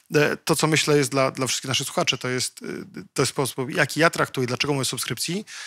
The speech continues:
to te wszystkie elementy cia-, stałej, ciągłej relacji, gdzie firma może popat-, z jednej strony klient może mieć pewność, że on zawsze tutaj wybiera, chodzi i korzysta, a z drugiej strony, e, firma ma świadomość, że może w jakiś sposób śledzić to od strony danych i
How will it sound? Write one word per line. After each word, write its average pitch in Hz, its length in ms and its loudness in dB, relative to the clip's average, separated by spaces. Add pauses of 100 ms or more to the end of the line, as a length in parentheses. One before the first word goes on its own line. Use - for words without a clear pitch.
(220)
to 147 160 6
te - 260 2
wszystkie - 500 2
elementy 160 600 4
cia-, 160 420 2
stałej, 165 520 4
ciągłej 147 420 2
relacji, 135 560 0 (440)
gdzie 131 140 2
firma 196 420 4
może 175 380 6
popat-, 151 440 4
z 123 60 0
jednej 151 200 2
strony 160 300 2
klient 185 420 0
może 147 160 4
mieć 143 140 0
pewność, 160 480 2
że 139 200 4 (280)
on 135 160 0
zawsze 156 360 4
tutaj 147 260 0
wybiera, 120 480 0
chodzi 123 380 2
i 117 60 -4
korzysta, 120 680 0 (540)
a 139 100 4
z 113 100 0
drugiej 185 360 4
strony, 143 640 2 (220)
e, 120 400 0 (200)
firma 180 440 2
ma 151 440 6
świadomość, 147 460 2
że 139 60 2
może 135 180 4
w 127 40 4
jakiś 135 120 -2
sposób 127 320 -2
śledzić 160 380 2
to - 80 -2
od 123 80 0
strony 127 260 -2
danych 131 360 -2
i 135 180 -4